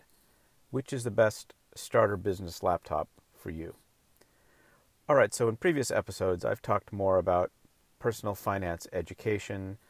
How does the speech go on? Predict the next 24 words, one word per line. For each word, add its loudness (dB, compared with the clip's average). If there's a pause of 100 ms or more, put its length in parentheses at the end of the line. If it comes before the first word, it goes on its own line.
(100)
some -4
of -4
my -2
views -6
on -10
investing -4
and -12
real -2
estate. -4 (1000)
For -8
today, 4 (280)
I'm 0
gonna -2
talk 4
about 4
something -8
just -12
really 0
basic, -2
which -6
is -2 (140)
when -6
you -6
start 2